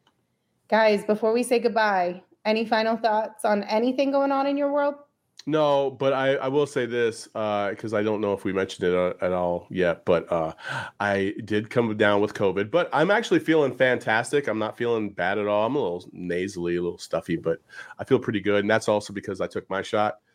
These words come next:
Speaker 2: Um, you know, so make sure you go out and if you haven't, you should. And if you haven't got your booster, you should. I'm just gonna say it,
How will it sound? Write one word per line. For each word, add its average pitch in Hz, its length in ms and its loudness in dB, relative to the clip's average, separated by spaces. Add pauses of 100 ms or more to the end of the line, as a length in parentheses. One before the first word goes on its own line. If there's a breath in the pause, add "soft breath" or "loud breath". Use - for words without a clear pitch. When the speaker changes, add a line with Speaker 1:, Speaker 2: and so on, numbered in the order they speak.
(240)
Speaker 2:
Um, 82 560 -2
you 101 120 -8
know, 82 160 0
so 85 220 -2
make 92 140 -2
sure - 160 -4
you 90 160 -2
go 90 120 2
out 90 180 0
and 82 120 -8 (420 loud breath)
if - 100 -18
you - 60 -10
haven't, 95 360 0 (420)
you 87 140 -10
should. 92 400 2 (220)
And 90 100 -2
if 85 100 -8
you 92 60 -2
haven't 92 200 2
got 95 120 2
your 87 100 -4
booster, 87 460 -2 (340)
you 82 140 -6
should. 90 320 2 (160)
I'm 85 140 -8
just - 100 -12
gonna 82 160 -2
say 92 240 4
it, 85 180 -2